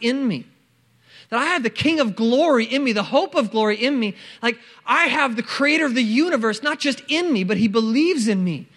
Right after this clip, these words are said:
And he's thinking about me every second of the day." So now I go into that, that job interview, and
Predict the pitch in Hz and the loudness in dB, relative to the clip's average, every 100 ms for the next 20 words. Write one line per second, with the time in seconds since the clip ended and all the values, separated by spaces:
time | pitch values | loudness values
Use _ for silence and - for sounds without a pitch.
0 | - - 254 254 - - 392 330 277 190 | -20 -6 0 0 0 -2 -2 0 0 0
1 | 185 180 196 226 262 262 226 - - 247 | -2 -2 -4 -2 -4 -4 -4 -4 -4 -4
2 | 220 208 185 254 302 - _ _ _ _ | -4 -4 -2 0 -2 -6 _ _ _ _
3 | _ _ _ - - - 220 247 381 392 | _ _ _ -20 -12 -4 -2 0 0 0
4 | 262 240 233 208 190 - 202 202 233 254 | 0 0 0 0 -2 -2 -4 -4 0 2
5 | 330 254 214 190 180 262 | 2 2 0 0 0 0